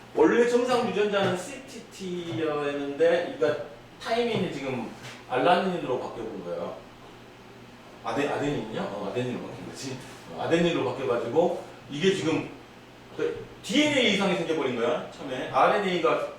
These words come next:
복-, 전사를 잘못한 게 아니라, 어, 타이밍이 있어야 될 게 아데닌이 있어가지고 이게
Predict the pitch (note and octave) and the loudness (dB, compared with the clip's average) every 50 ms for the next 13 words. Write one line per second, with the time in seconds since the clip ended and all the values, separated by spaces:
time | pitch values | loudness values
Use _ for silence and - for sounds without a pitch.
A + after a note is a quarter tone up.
0 | - - - - - - - - - - - - - - - - - D3+ D#3 D#3+ | -16 -20 -20 -20 -20 -20 -20 -20 -20 -20 -16 -16 -14 -14 -14 -12 -10 -8 -4 -2
1 | F#3 G3+ G3 F3 - - C#3+ C#3+ C3+ C3+ B2 A#2+ A#2 A#2 A2+ A2+ A#2+ B2+ C3+ - | 0 0 2 2 0 0 0 0 2 2 2 2 2 0 0 0 2 2 2 4
2 | - - - - - - - - - G#2+ G#2+ G#2+ G#2 G#2 G2 G#2 - - - - | 2 0 -2 -6 -12 -16 -18 -16 -14 -10 -6 -4 -4 -4 -4 -6 -10 -14 -18 -20
3 | - - - - - - - - B3 B3 B3+ B3+ B3 A#3 G#3 F#3 F3+ F3+ E3 D#3 | -20 -20 -20 -20 -20 -16 -8 0 2 4 4 4 4 2 2 2 4 4 4 4
4 | D3 - - - - D#3+ F3 F3 F#3 F3+ F3 D#3+ C#3 - C3 B2 A2+ B2+ - - | 4 2 4 2 4 4 4 4 4 2 0 -2 -2 -4 -4 -2 0 0 -2 -2
5 | A2 A#2 A#2+ A2+ - - - - - - - B2+ B2+ B2+ A#2+ A2+ - - - | -2 0 0 0 0 -2 -6 -10 -14 -18 -12 -4 -2 0 0 0 -2 -4 -8